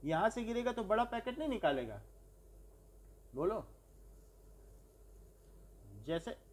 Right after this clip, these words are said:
जब हायर ऑर्बिट से गिरेगा तो ज़्यादा एनर्जी नहीं रेडिएट करेगा।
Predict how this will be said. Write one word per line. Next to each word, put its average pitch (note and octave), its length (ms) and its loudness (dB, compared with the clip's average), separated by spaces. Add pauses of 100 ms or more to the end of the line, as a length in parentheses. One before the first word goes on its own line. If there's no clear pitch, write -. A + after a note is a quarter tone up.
(140)
जब G3 100 4
हायर E3+ 520 4
ऑर्बिट A#3 340 2
से B3 120 -6
गिरेगा A3+ 320 0
तो A3+ 120 -4
ज़्यादा F#3+ 380 4
एनर्जी A#3 320 0
नहीं C4+ 120 2
रेडिएट G3 380 4
करेगा। A2 400 0